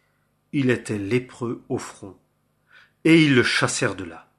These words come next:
Et lui aussi se hâta de sortir, car l'Éternel l'avait frappé. Et le roi Osias fut lépreux jusqu'au jour de sa mort. Et il habita lépreux dans une maison d'isolement,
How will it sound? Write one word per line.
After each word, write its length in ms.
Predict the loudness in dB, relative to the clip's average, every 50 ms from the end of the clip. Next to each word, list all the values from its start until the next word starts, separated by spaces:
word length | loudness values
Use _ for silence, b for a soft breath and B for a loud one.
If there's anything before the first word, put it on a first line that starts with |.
| _ _ _ _ _ b b b b b b b b b b _ -2
Et 80 | -2
lui 180 | 0 2 4 4
aussi 400 | 4 4 2 -2 -4 -6 -6 -8
se 160 | -8 -8 -8
hâta 220 | -8 -6 -8 -8
de 80 | -8 -10
sortir, 580 | -12 -12 -14 -14 -16 -14 -14 -12 -12 -12 -12 -10
car 200 | -6 -4 -2 -2
l'Éternel 480 | -2 -2 -2 -2 -2 0 0 0 0
l'avait 180 | 0 0 -2 -4
frappé. 600 | -6 -8 -10 -10 -10 -10 -12 _ -20 -20 -20 _ _ _ _ _ _ _ _ _ _ _ _ _ _ _ _ _ _ _ _ _ _ _ _ _ _ _ _
Et 120 | -6 -4 -2
le 80 | -2
roi 340 | -2 -2 0 -2 -2 0 0
Osias 540 | -2 -2 0 0 0 0 0 -2 -4 -8 -10
fut 160 | -10 -8 -6 -2
lépreux 460 | -2 -2 -4 -4 -8 -8 -6 -6 -6
jusqu'au 360 | -6 -8 -12 -12 -10 -8 -8
jour 160 | -6 -6 -6
de 80 | -6 -8
sa 200 | -10 -10 -12 -12
mort. 500 | -14 -16 -20 -20 -20 _ _ _ _ _ _ _ _ _ _ _ _ _ _ _ _ _ _ _ _ _ _
Et 140 | -2 -2 0
il 120 | 0 0 0
habita 540 | -2 -2 -6 -12 -12 -10 -8 -8 -8 -8 -8
lépreux 560 | -8 -10 -10 -10 -14 -12 -10 -10 -10 -10 b b b b b b _
dans 140 | -10 -8 -8
une 260 | -8 -6 -6 -6 -6
maison 300 | -6 -4 -4 -4 -4 -4
d'isolement, 680 | -6 -6 -6 -4 -2 -2 -2 -4 -6 -8 -12 -14 b